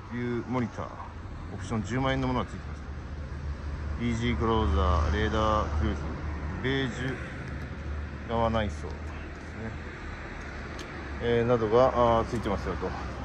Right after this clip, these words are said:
ベージュ内装もね、あの、雰囲気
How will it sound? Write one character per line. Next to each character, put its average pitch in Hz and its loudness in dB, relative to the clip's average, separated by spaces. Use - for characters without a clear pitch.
ベ 175 10
ー 233 8
ジ 226 2
ュ 247 2
内 262 6
装 180 4
も 107 6
ね、 139 2
あ 110 4
の、 110 2
雰 170 0
囲 170 2
気 95 0